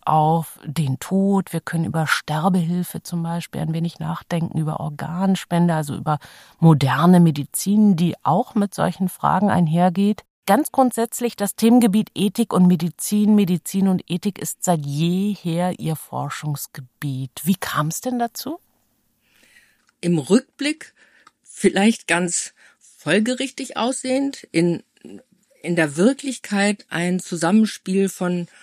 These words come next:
Speaker 2: verschiedenen, aus meiner Sicht glücklichen Umständen. Ich habe ganz regulär in Freiburg und danach in Göttingen Medizin studiert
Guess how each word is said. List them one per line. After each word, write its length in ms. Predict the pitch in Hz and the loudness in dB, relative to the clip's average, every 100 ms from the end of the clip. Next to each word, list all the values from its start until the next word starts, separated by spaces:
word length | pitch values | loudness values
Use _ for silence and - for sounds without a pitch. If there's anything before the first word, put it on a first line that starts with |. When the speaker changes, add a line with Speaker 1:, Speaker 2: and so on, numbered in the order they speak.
| _ | _
Speaker 2:
verschiedenen, 840 | - 160 - 214 208 214 196 196 185 _ _ _ _ _ | -12 -12 -2 0 4 4 4 2 -2 _ _ _ _ _
aus 180 | 156 160 | -8 -2
meiner 260 | 160 175 175 | 0 0 0
Sicht 300 | 185 - - | -2 -6 2
glücklichen 480 | 190 220 208 202 | 4 4 4 4
Umständen. 680 | 139 165 - 123 123 120 139 _ - - - _ | 2 -2 -4 -4 -4 -8 -14 _ -20 -20 -20 _
Ich 200 | - - | -14 -6
habe 440 | 175 180 185 180 147 | -2 0 2 2 0
ganz 520 | - 185 208 - - - | 0 2 2 0 -8 -12
regulär 760 | 147 175 180 170 175 220 233 214 _ - - _ _ _ | -6 0 4 4 4 4 2 -2 _ -20 -20 _ _ _
in 400 | 170 170 165 156 | -2 0 0 -2
Freiburg 760 | - - 156 190 196 233 254 - | -6 -6 0 0 2 2 0 -2
und 220 | 165 165 | -6 -4
danach 440 | 156 160 160 160 - | -4 -4 -4 -4 -6
in 240 | - 151 | -10 -4
Göttingen 600 | 160 180 233 226 220 214 - - - - | -2 2 6 8 8 4 0 -20 -14 -4
Medizin 500 | 170 160 - 185 202 | -2 -2 -2 0 0
studiert 600 | - 240 240 311 427 | -2 -6 -4 -6 -10